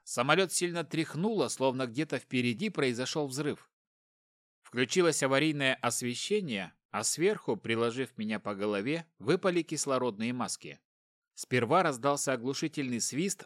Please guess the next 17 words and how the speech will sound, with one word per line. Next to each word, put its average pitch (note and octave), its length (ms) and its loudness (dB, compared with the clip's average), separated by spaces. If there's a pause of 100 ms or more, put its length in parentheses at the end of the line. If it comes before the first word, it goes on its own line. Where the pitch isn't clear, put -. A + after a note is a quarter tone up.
а A#2 100 4
затем C3+ 360 2
образовалась C#3+ 640 2
сильная E3 500 0
воздушная C3 580 -2
тяга D3+ 320 0
к - 120 -12
носу C#3 260 -2
самолета. C3+ 640 -4 (680)
Я A#2 240 6
увидел, D#3 380 4
как C3+ 240 -2
там C#3+ 200 2
стремительно A#2 840 -2
начинает B2 520 -4
разрастаться B2+ 680 -2
дыра, A#2 480 0